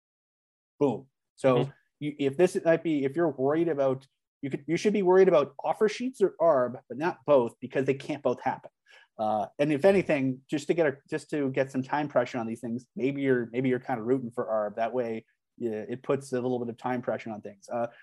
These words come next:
Speaker 1: the arbitration hearings this year, uh, will be scheduled between Au-, uh, July twenty-seventh and August eleventh. So, uh, if you're, if you're in the back of your mind going, "Man, when can I just go off to a lake and stop thinking about th-, the Flames for a couple weeks?" The answer is,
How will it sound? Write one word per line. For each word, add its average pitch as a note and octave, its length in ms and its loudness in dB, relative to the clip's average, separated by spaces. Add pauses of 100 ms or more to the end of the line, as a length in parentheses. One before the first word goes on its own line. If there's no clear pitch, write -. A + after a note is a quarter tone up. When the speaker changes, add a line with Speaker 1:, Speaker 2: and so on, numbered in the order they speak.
Speaker 1:
the C#3+ 80 0
arbitration E3+ 880 0
hearings E3 580 -2
this E3+ 220 -8
year, F#3+ 300 0 (360)
uh, C3+ 240 4
will C3+ 100 0
be D3 80 -2
scheduled C#3 460 -2
between C3+ 520 -4
Au-, B2 300 0
uh, B2 140 0
July B2+ 260 0
twenty-seventh C3+ 640 -2
and C3 100 -4
August A#2+ 340 -4
eleventh. G#2+ 360 -4
So, A#2 400 -2 (320)
uh, A2 160 -2
if C3+ 80 -2
you're, E3+ 180 4 (100)
if C#3 200 -2
you're F3 160 0 (160)
in D3 100 -4
the C#3 60 -4
back C#3+ 160 2
of C#3+ 60 -10
your C#3 60 -4
mind C3+ 280 0
going, B2 260 0 (320)
"Man, C3+ 400 0 (100)
when G3+ 200 0
can B3 100 -4
I A3+ 80 -2
just C4 200 -4 (120)
go D#3 220 2
off D#3+ 200 4
to D#3+ 140 -2
a B2 60 -2 (100)
lake C#3+ 160 0
and B2+ 100 -4
stop C3+ 300 0
thinking C3+ 240 -2
about B2+ 260 0
th-, - 160 -16
the B2 80 -8
Flames C#3 320 -2
for C3 160 -4
a A2+ 40 -4
couple A#2 260 -6
weeks?" A2+ 280 -8 (220)
The C#3+ 100 -2
answer F#3 300 0
is, D3+ 280 -2